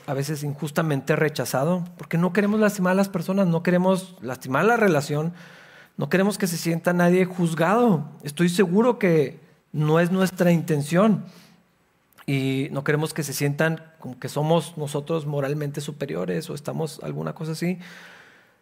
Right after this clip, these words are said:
Por eso es más sencillo hacernos un lado, ser indiferentes, hace-, dejar que otro lo haga y, "No, es que voy a orar mejor", y eso significa, "No voy a decir nunca nada". Pero a veces, de verdad, hermanos, en ocasiones Dios quiere que hablemos la verdad.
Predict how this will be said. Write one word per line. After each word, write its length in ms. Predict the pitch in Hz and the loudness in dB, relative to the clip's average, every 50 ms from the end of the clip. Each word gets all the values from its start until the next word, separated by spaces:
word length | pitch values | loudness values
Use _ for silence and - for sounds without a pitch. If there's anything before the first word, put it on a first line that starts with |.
| _ _ _ _ _ - | _ _ _ _ _ -2
Por 140 | - 143 | 0 0
eso 80 | 156 175 | 2 4
es 80 | 196 196 | 4 4
más 120 | 196 185 | 4 4
sencillo 360 | 196 190 180 208 214 214 208 | 4 4 4 4 2 4 4
hacernos 380 | 185 175 165 147 151 147 147 165 | 2 2 2 0 0 0 0 2
un 100 | 156 165 | 2 4
lado, 320 | 180 190 208 202 202 202 | 4 4 4 4 4 4
ser 180 | 190 - 180 156 | 4 2 2 0
indiferentes, 840 | 160 156 151 - 160 156 175 190 185 180 - 190 185 185 175 175 175 | 0 0 0 0 2 2 2 2 2 0 2 2 4 4 2 0 -2
hace-, 220 | 160 143 147 156 | -4 -6 -4 -4
dejar 300 | 139 135 - - 131 139 | -6 -6 -4 -4 -4 -4
que 80 | - 156 | -4 -4
otro 200 | 147 147 143 147 | -4 -4 -2 -2
lo 140 | 151 156 165 | 0 2 2
haga 360 | 175 190 196 190 190 185 180 | 4 4 4 2 2 2 2
y, 200 | 170 156 147 147 | 0 0 -2 -4
"No, 180 | 165 175 180 170 | -4 -4 -4 -6
es 120 | 175 - | -8 -8
que 100 | - 170 | -8 -4
voy 120 | 170 175 | -2 0
a 60 | 175 175 | 0 0
orar 240 | 170 170 170 165 | 0 0 0 -2
mejor", 320 | 160 147 143 - 160 175 175 | -2 -4 -6 -4 -4 -2 -2
y 120 | 160 135 | -2 -4
eso 120 | 127 135 139 | -6 -10 -10
significa, 400 | 147 156 139 131 143 - 147 143 | -8 -8 -8 -8 -8 -6 -6 -4
"No 100 | 147 143 | -2 -2
voy 100 | 139 135 | -4 -4
a 40 | |
decir 160 | 139 - 139 135 | -6 -6 -8 -8
nunca 220 | 139 139 - 147 | -8 -6 -4 0
nada". 400 | 156 175 180 175 165 - - - - - - - - - - - - - _ _ _ _ _ _ _ _ _ _ | 2 4 4 4 4 2 -2 -10 -16 -18 -20 -20 -20 -20 -20 -20 -20 -20 _ _ _ _ _ _ _ _ _ _
Pero 140 | - 170 175 | 0 2 4
a 40 | 165 | 4
veces, 440 | 175 175 202 226 208 214 - - | 4 4 4 4 2 2 0 -2
de 80 | 165 156 | 0 2
verdad, 260 | 151 151 156 190 208 | 2 4 4 2 4
hermanos, 340 | 208 208 214 208 190 - - | 4 4 4 4 2 0 0
en 100 | - 175 | -2 -2
ocasiones 440 | 151 147 156 151 147 165 175 185 170 | -2 0 0 0 2 2 2 2 2
Dios 220 | 165 196 180 180 - | 2 0 0 0 0
quiere 200 | - 202 190 190 | 0 0 0 2
que 100 | - 185 | 2 2
hablemos 300 | 175 185 175 175 175 185 | 2 4 4 4 4 4
la 80 | 180 | 4
verdad. 380 | 175 165 160 156 170 185 180 | 4 4 2 2 0 0 -2